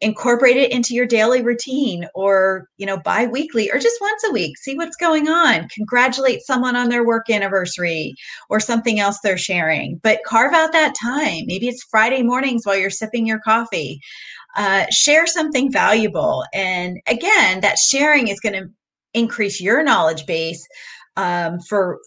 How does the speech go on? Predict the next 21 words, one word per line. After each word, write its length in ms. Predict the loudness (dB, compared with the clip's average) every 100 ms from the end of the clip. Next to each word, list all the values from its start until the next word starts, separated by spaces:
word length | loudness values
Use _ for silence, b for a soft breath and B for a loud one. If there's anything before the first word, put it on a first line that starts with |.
| -8
for 180 | -2 -2
your 300 | 2 2 2
core 300 | 0 0 0
content 500 | 0 -2 -2 -4 -2
area, 300 | 2 2 2
as 180 | 0 0
well 100 | 0
as 100 | -2
just 160 | -4
what's 160 | -4 -4
going 320 | -4 -2 0
on 280 | 2 2 2
and 120 | -2
keeping 280 | -6 -4 -2
a 100 | -2
pulse. 380 | -4 -6 -6 -10
It's 140 | -8
another 320 | -6 -4 -4
source 320 | -6 -6 -8 -8
of 100 | -10
information. 680 | -10 -10 -14 -10 -10 -10